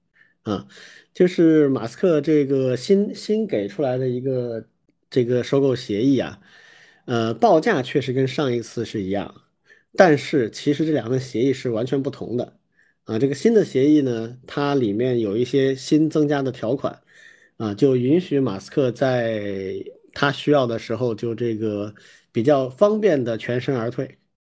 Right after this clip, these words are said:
就不像上一次啊，我，我，我说不收购了，然后你还能告我。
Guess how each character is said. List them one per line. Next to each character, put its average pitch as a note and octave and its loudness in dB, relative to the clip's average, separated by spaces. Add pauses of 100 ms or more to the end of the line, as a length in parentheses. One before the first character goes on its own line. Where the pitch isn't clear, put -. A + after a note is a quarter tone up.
(960)
就 C3 -2
不 B2+ 0
像 E3 4
上 D#3+ 0
一 C3+ 2
次 B2+ -6
啊， F#2 -4
我， G2+ -6
我， A2 -2
我 A#2 -4
说 C#3+ 0
不 D3 -2
收 E3+ 2
购 F3 6
了， A2+ 2
然 A#2 -2
后 C3 -2
你 A#2 0
还 A#2+ -2
能 C3+ 0
告 D3+ 2
我。 - -4